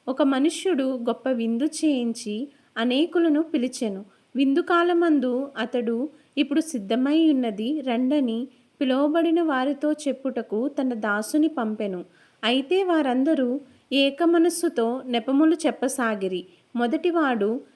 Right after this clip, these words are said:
'నేనొక పొలము కొనియున్నాను, అవశ్యముగా వెళ్ళి దాని చూడవలెను, నన్ను క్షమింపవలెనని నిన్ను వేడుకొనుచున్నానెను.' మరి ఒకడు,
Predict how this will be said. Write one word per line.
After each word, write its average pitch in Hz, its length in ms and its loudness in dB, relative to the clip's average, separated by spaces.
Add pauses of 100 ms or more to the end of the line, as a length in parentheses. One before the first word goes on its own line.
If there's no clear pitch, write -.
(140)
'నేనొక 294 340 4
పొలము 247 400 2
కొనియున్నాను, 262 840 0 (140)
అవశ్యముగా 320 760 2
వెళ్ళి 247 520 -2
దాని 247 240 -2
చూడవలెను, 240 800 -2 (340)
నన్ను 285 200 4
క్షమింపవలెనని 277 1200 0
నిన్ను 262 360 -2
వేడుకొనుచున్నానెను.' 247 1300 0 (360)
మరి 285 280 2
ఒకడు, 247 460 -2